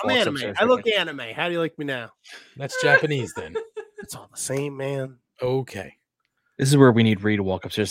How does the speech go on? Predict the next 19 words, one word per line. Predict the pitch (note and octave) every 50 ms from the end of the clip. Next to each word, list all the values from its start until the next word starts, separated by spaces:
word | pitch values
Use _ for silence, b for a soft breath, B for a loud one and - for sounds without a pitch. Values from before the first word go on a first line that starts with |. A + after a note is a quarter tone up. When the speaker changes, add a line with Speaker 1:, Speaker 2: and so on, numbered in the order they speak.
| -
Speaker 2:
and | - F2+ F2
say, | - _ -
"What?" | - - - - - - - - - -
Speaker 1:
I | D3
just | E3+ D#3+ A#3 - -
heard | - G3 G3+
her | C#3+ C3
coming. | A#2 - C3+ B2+ B2+ C3 C3 B2
She's | - - F3 F3 C#3 A#2+ - - _ _ _ _ _ _ _ -
definitely | - G#4+ A4 - - - G4+ G#4
up | D4+ - -
here. | G4 - A2 A2 - C4+ -
I | - - C3 B2+
just | C#3+ C3+ -
heard | D#3 D3+ D3
the | B2+ B2+
bedroom | A#2+ C#3 C3+ B2 B2 B2 A#2+
door | B2+ B2+ B2+ A#2
open. | A2 A2 - - A2+